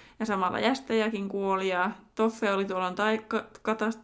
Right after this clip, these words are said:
taikakatastrofiministeriön apulaisministeri ja saapui ensimmäisenä paikalle. Ja hän muistaa ikuisesti, mitä siellä oli. Siellä oli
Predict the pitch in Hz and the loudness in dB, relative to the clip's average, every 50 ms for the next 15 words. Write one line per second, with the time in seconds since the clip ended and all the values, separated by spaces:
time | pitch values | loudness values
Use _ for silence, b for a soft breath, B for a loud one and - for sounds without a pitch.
0 | - - 269 294 320 302 262 233 233 233 226 233 240 240 - 202 196 208 208 190 | -4 -2 0 0 0 -2 -2 -4 -2 -2 0 -2 -2 -2 -4 -6 -4 -4 -4 -4
1 | 196 214 226 226 226 226 - 196 196 196 185 - 220 - 262 254 220 196 202 - | 0 0 2 2 0 -2 -4 -4 -4 -4 -4 -4 -6 -4 -2 -2 -2 -2 -2 0
2 | - 226 240 254 247 - 208 185 175 180 185 - 190 185 185 185 - 175 170 175 | 0 2 2 2 0 -4 -8 -8 -6 -8 -6 -6 -6 -6 -6 -4 -6 -6 -4 -6
3 | 185 180 185 175 170 175 185 190 175 165 165 - 175 165 165 165 - - 160 170 | -6 -8 -8 -8 -6 -6 -6 -6 -8 -8 -8 -6 -4 -4 -4 -4 -4 -6 -6 -4
4 | 170 - - - 185 196 196 B B B B B B B B B _ - 208 202 | -4 -4 -4 -4 -4 -6 -8 B B B B B B B B B _ -6 -4 -4
5 | 202 196 196 196 - - - - 214 214 220 220 220 - 208 185 185 185 196 233 | -4 -6 -6 -10 -14 -16 -8 0 2 2 2 2 0 -4 -6 -6 -2 2 2 2
6 | 330 - 339 311 269 254 233 233 233 - 220 208 202 196 196 214 220 202 185 185 | 4 4 2 2 4 4 2 2 2 0 -2 -2 -2 -2 -2 -2 -2 -2 -2 -2
7 | 185 180 175 185 190 185 185 190 - 180 180 180 170 170 170 170 170 | -2 0 0 0 0 -2 -4 -4 -6 -6 -4 -4 -4 -4 -4 -4 -6